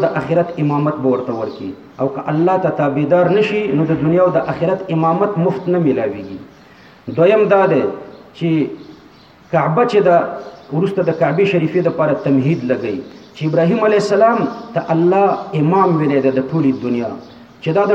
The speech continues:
ټولې دنیا امام دی. نو د ده جوړه شوې کوټه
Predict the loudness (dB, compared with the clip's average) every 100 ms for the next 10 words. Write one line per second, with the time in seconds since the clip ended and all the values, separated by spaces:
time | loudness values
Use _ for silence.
0 | 2 2 2 2 6 6 4 0 0 2
1 | 2 0 -4 -8 -18 -12 -2 0 2 4
2 | 2 2 2 2 4 2 2 2 0 4